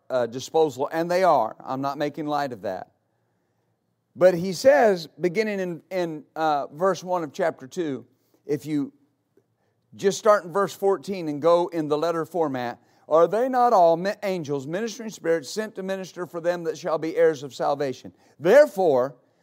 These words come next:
or in light of that, "we ought to give the more earnest heed to the things we have heard, lest at any time we should let them slip.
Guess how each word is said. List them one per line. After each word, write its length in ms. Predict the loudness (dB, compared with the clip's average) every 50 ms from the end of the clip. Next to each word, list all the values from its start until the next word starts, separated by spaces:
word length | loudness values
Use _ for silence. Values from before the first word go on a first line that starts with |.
| _ _ _
or 160 | 0 4 4 4
in 60 | 4
light 340 | 4 4 4 6 6 6 4
of 160 | 2 2 2
that, 480 | 0 2 2 0 -2 -6 -8 _ _ _ _ _ _ _ _ _ _ _ _ _ _ _ _ _ _ _ _
"we 240 | _ -8 -4 4 8
ought 180 | 8 8 8 6
to 80 | 2
give 280 | -2 -8 -2 -2 0 0
the 80 | 0 -2
more 240 | 2 2 0 0 0
earnest 380 | -2 -2 0 0 0 -2 -2
heed 180 | -10 -10 -8 -6
to 80 | -6 -6
the 140 | -8 -8
things 280 | -12 -10 -8 -8 -8 -8
we 200 | -8 -8 -4 -4
have 140 | -4 -4 -6
heard, 520 | -8 -4 0 2 2 2 2 0 -2 -4 _ _ _ _ _ _ _ _ _
lest 360 | 2 6 6 6 6 4 -6
at 120 | -6 -4 -4
any 180 | -4 -4 -6
time 320 | -6 -4 -6 -6 -4 -6 -6
we 100 | -8 -10
should 240 | -8 -10 -8 -2
let 160 | -2 -2 -2 -2
them 160 | -6 -6 -6
slip. 400 | -8 -2 0 0 0 0 -2